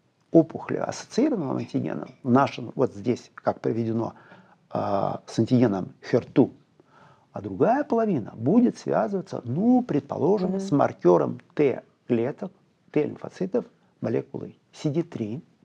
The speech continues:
Speaker 1: И если такое взаимодействие произойдет, то антитело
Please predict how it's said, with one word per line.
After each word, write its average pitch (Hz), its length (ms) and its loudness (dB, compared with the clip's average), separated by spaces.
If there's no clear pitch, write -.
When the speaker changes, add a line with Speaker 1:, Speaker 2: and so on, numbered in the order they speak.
Speaker 1:
И 120 80 2
если 143 260 4
такое 120 460 2
взаимодействие 127 640 2
произойдет, 127 640 4
то 143 100 2
антитело 208 600 0